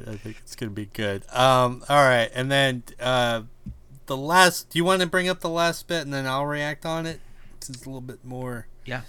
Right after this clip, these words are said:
Speaker 2: I will
Speaker 1: in my
Speaker 2: bring up the
Speaker 1: wheelhouse?
Speaker 2: last bit,
Speaker 1: Okay.
Speaker 2: and I'm gonna let you react. Uh, we fi-, we have a, uh,
Speaker 1: For
Speaker 2: another casting, uh, bit of news. Uh, the Riddler in the Ju-, uh, Justice League action,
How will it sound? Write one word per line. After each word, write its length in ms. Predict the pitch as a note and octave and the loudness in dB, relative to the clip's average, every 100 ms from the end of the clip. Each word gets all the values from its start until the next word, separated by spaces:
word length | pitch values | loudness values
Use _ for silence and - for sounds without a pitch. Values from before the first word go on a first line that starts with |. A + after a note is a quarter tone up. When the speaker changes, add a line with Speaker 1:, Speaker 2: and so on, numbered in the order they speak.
| - - | -16 -10
Speaker 2:
I 80 | A2+ | -8
will 380 | A#2 C#3+ G#2 G#2+ | -4 -2 -2 -6
Speaker 1:
in 100 | A2 | -6
my 100 | A2 | -4
Speaker 2:
bring 80 | A2 | -2
up 60 | - | -2
the 60 | |
Speaker 1:
wheelhouse? 220 | G2+ G2 | -4 -4
Speaker 2:
last 40 | - | -4
bit, 80 | G#2+ | -6
Speaker 1:
Okay. 80 | G#2 | -6
Speaker 2:
and 80 | |
I'm 80 | G2+ | -6
gonna 120 | G#2+ | -6
let 120 | G2+ E2+ | -8 -8
you 120 | A2+ | -8
react. 440 | G2+ F#2 G2 - - - - - - - - - | -6 -6 -8 -14 -20 -20 -20 -20 -20 -20 -8 2
Uh, 480 | B2+ C3 C3+ C3 B2+ | 6 8 8 6 4
we 160 | C3+ | 0
fi-, 220 | C3 C#3 C#3+ | -2 -2 2
we 140 | C3+ | 4
have 160 | C#3 C3 | 4 4
a, 200 | B2 A#2 | 2 4
uh, 420 | A2+ G#2+ G#2 G2+ | 4 2 2 -2
Speaker 1:
For 80 | A2 | -4
Speaker 2:
another 240 | A2 A2 | -6 -6
casting, 540 | G#2+ G2+ F#2+ - G2 G2+ - - - | -4 -4 -6 -6 -8 -10 -14 -18 -12
uh, 360 | G2+ G2 G2 G2+ | -10 -8 -8 -10
bit 240 | A2+ G#2 | -8 -6
of 60 | G2 | -6
news. 500 | G2 G2 G2+ - - | -6 -6 -8 -10 -10
Uh, 380 | G2+ F#2+ F2+ - | -8 -8 -8 -8
the 120 | A2 | -8
Riddler 520 | G2+ G#2 C#3 G2+ E2+ - - | -6 -4 -4 -8 -10 -14 -12
in 220 | G2+ F#2+ | -10 -8
the 140 | F#2 F2+ | -8 -10
Ju-, 260 | - G2+ - | -8 -8 -8
uh, 240 | G#2 F#2 F#2 | -8 -8 -6
Justice 400 | A2+ - F#2 G2+ | -6 -6 -8 -8
League 160 | G2+ | -6
action, 560 | G2 G2 - F#2+ F#2+ | -4 -4 -6 -8 -10